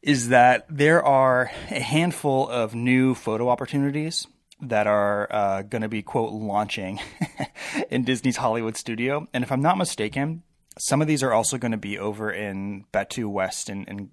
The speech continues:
in Anaheim in Disneyland. They're, they look really cool. There's this, there's, um, on the blog, there's actually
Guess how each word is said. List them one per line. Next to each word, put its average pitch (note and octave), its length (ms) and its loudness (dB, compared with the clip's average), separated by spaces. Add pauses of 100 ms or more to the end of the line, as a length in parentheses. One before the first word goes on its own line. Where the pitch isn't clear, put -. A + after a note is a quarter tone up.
in F#2+ 260 -8
Anaheim F#2 520 -6
in F#2 120 -12
Disneyland. - 500 -14 (880)
They're, C#3 340 4
they D3 160 2
look C#4 200 -2
really C4+ 200 0
cool. C3+ 240 0
There's G#2+ 200 0
this, C3 320 -6
there's, C3 280 -2
um, A#2 400 0
on C#3 120 2
the D#3+ 80 2
blog, C#3 340 2
there's A2+ 160 -2
actually B2 640 -2